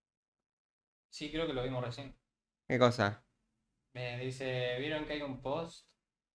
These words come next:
Speaker 1: eh, en la cual sale como una imagen de Wanda enojadísima?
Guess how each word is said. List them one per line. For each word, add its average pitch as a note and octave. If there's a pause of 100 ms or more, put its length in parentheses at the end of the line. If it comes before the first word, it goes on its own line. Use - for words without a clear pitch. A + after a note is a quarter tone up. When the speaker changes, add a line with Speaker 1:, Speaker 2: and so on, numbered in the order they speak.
(520)
Speaker 1:
eh, A2+
en B2
la A#2
cual C#3
sale C3+
como A#2+
una C3
imagen C3
de A#2
Wanda B2
enojadísima? A#2